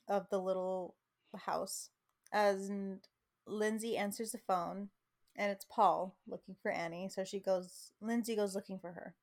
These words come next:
Lindsay helps Annie get out from being stuck in the window of the little wash house. And when she gets back to the house, she tells Paul that she'll come get him,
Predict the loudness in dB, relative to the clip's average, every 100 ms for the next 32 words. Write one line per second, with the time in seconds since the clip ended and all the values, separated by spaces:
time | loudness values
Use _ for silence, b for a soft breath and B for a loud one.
0 | _ _ _ _ _ _ _ _ _ 2
1 | 2 4 4 6 4 4 2 2 2 2
2 | 0 _ _ _ _ _ _ _ 6 6
3 | 6 0 -2 -2 -4 -2 -2 -2 -2 -2
4 | -2 -4 -2 -2 -2 -6 _ _ _ _
5 | -8 -6 -6 -2 0 0 -2 -4 -2 -2
6 | -2 -8 -14 -16 _ _ _ _ _ _
7 | -6 -4 -2 -2 -6 -8 -10 -14 _ _
8 | _ _ _ _ _ _ _ _ _ _
9 | _ _ _ -6 -2 -2 -2 0 0 2
10 | 2 2 -2 0 0 0 -4 -2 0 0
11 | -2 2 4 4 0 -2 -2 -2 -4 _
12 | _ -6 -4 -2 2 2 2 -6 -6 -8